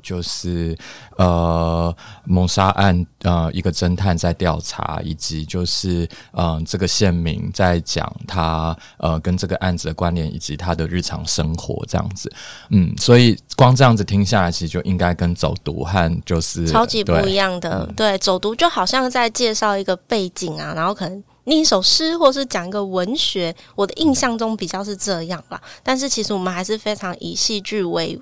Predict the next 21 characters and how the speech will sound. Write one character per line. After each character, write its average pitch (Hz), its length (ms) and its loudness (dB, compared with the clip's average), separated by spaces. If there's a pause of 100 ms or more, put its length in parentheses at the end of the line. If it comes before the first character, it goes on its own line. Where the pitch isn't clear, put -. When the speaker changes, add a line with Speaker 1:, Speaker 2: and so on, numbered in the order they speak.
(160)
Speaker 2:
出 - 260 -2
发 180 360 -4
的， 175 200 -4 (240)
然 180 120 -4
后 190 60 -2
大 208 140 -2
家 202 140 0
是 214 180 -2
会 202 180 0
经 190 280 -6
历 190 220 -4
一 - 60 -10
个 - 220 -6
很 170 280 -6
完 170 280 -4
整 190 280 -4
的 - 120 -6
戏 - 200 2
剧 185 160 -8
故 175 240 -8
事。 - 360 0